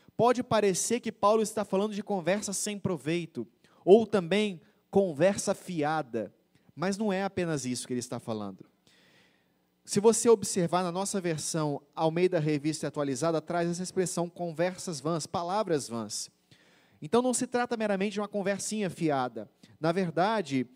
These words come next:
aqui é importante você compreender que aqui envolve uma questão de uso de discurso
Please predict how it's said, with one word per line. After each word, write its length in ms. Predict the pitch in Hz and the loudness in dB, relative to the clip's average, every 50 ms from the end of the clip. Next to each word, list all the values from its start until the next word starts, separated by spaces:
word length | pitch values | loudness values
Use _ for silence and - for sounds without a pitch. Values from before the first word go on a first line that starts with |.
| _ _ _ | _ _ _
aqui 580 | 151 156 147 - _ - 202 233 240 214 170 - | -4 -4 -4 -4 _ -4 -2 0 0 0 -2 -2
é 100 | 170 165 | -2 -2
importante 640 | 180 185 - 190 185 - - - - 220 247 226 - | -2 -2 0 -2 -2 -2 -2 -4 -4 -4 -4 -4 -2
você 240 | 196 190 180 - 180 | -2 -2 0 -2 -4
compreender 600 | - 165 160 151 151 143 131 120 151 175 196 190 | -4 -6 -6 -6 -6 -6 -6 0 2 2 2 2
que 140 | 190 - 170 | 0 -2 -4
aqui 200 | 156 - - 208 | -4 -4 -8 -6
envolve 520 | 220 214 185 131 131 147 160 175 185 175 | -6 -6 -6 2 6 8 10 10 8 6
uma 140 | 180 185 170 | 2 -4 -4
questão 580 | - 160 151 143 - - - 185 208 214 208 208 - - - - _ | -2 -4 -4 -4 -4 -2 2 4 4 4 4 2 -4 -14 -20 -20 _
de 240 | - - 139 196 196 | -14 -2 2 4 4
uso 540 | 190 202 233 269 311 330 302 226 214 240 190 | 6 6 8 8 10 8 8 6 2 -2 -2
de 240 | 156 175 190 180 | 0 0 0 0
discurso 920 | 151 135 170 185 165 - - - - - 262 285 311 277 - - 262 254 220 | 0 2 2 2 2 2 -4 -8 -6 -2 -2 -2 -2 -2 -4 -6 -6 -6 -8